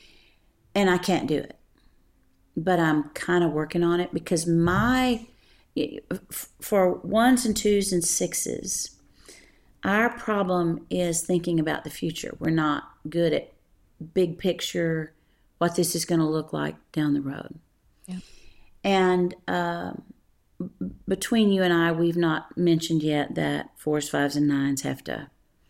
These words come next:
Speaker 1: work with, um, not just being in the past and kinda looking back at what has already happened. If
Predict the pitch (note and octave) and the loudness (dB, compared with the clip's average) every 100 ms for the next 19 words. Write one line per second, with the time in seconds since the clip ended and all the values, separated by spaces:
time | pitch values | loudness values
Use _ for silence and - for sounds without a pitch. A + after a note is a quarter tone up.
0 | _ - - - - D3+ C#3+ - C#3 C#3+ | _ -20 -20 -18 -4 -2 -2 -2 -4 -4
1 | - - - - - - - - _ _ | -10 -14 -10 -8 -10 -12 -16 -18 _ _
2 | _ _ _ _ _ _ _ _ _ F3 | _ _ _ _ _ _ _ _ _ 2
3 | E3+ D#3+ - D3+ - D#3+ D3 C#3 C#3+ D3+ | 4 4 0 -4 0 4 4 4 0 -2
4 | C#3+ C#3 C3+ - D3 C#3 C#3+ - _ _ | -4 -6 -8 -6 -2 -2 -4 -14 _ _
5 | _ - D#3+ D3+ D3 D#3 D3+ D3 C#3 C3 | _ -6 -2 0 -2 -2 -2 -2 -2 -4
6 | - - C#3+ C3+ C3+ C#3 - B2+ B2+ - | -10 -10 -8 -6 -8 -12 -12 -14 -16 -16
7 | - _ _ _ - - - - - _ | -20 _ _ _ -20 -20 -20 -20 -20 _
8 | _ _ _ _ _ _ _ _ _ _ | _ _ _ _ _ _ _ _ _ _
9 | - D#4 E4 E4 - - - | -2 0 2 0 -4 -12 -14